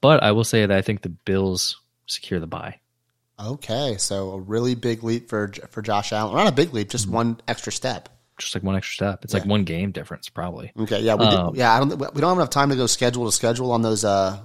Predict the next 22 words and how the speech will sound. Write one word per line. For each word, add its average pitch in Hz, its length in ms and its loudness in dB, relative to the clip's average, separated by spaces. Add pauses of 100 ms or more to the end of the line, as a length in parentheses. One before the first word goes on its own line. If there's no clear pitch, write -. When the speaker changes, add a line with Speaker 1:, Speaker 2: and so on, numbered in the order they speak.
(240)
Speaker 1:
Yeah. 98 140 -4
Speaker 2:
uh, 95 100 -6
like, 104 140 -6
between, 107 400 -6
I 104 60 -8
think, 107 180 -6
Chiefs 110 320 -4
and 107 120 -4
Bills 107 520 -4
and 104 160 -8
Browns 98 340 -2
are 104 60 -4
the 98 80 -2
ones 101 220 -4
that 104 60 -10
are 95 40 -8
really 98 240 -4
in 98 60 -6
the 95 60 -8
discussion 104 460 -6
for 127 120 -2
that. 135 200 -2